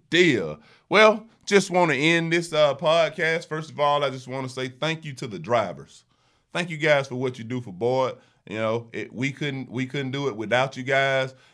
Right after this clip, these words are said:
And most importantly, thank your families for allowing you guys to work here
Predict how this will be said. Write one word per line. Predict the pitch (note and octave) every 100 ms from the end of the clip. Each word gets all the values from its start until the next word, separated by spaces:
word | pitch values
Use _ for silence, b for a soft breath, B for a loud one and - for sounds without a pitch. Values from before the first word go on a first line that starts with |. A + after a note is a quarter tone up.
| -
And | G#2
most | A#2 C#3+ C#3+
importantly, | A#2+ A2+ D#3 D3 C3+
thank | B2+ C#3+ C3 G#2
your | F2+
families | B2+ A2+ F#2 E2 - _ _ _
for | - G2
allowing | G2 B2 B2+ B2
you | A#2+
guys | B2+ B2+ B2 A2+
to | F#2
work | B2 B2+
here | C#3+ C#3 C#3